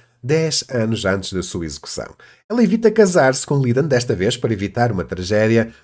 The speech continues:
Com os seus conhecimentos médicos, ela decide que quer ser médica novamente nesta vida. Por isso, ela é isekaiada para o mundo moderno, mas depois morre e depois volta ao seu mundo original,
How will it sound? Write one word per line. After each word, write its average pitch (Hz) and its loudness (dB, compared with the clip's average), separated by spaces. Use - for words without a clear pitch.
Com 175 0
os 143 -2
seus 175 2
conhecimentos 104 -6
médicos, 123 -2
ela 180 4
decide 160 -2
que - -14
quer 175 -4
ser 180 -2
médica 127 0
novamente 135 0
nesta 95 -6
vida. 78 -10
Por 135 -12
isso, - -12
ela 135 -2
é 131 0
isekaiada 135 0
para 135 -2
o 135 -2
mundo 135 -4
moderno, 135 4
mas 131 -4
depois 123 -2
morre 117 0
e 104 -8
depois 101 -4
volta 101 0
ao 90 -8
seu 98 -6
mundo 92 -4
original, 92 -2